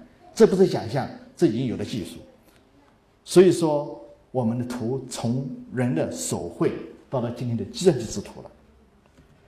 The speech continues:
我们在座的可能有老师在这儿的，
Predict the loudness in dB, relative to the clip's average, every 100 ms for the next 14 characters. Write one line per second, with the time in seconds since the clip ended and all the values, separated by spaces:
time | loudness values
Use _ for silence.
0 | _ _ -20 -20 _ _ _ _ _ _
1 | _ 2 4 6 6 6 4 4 0 0
2 | 0 -2 -2 -4 0 0 0 -4 -6 -8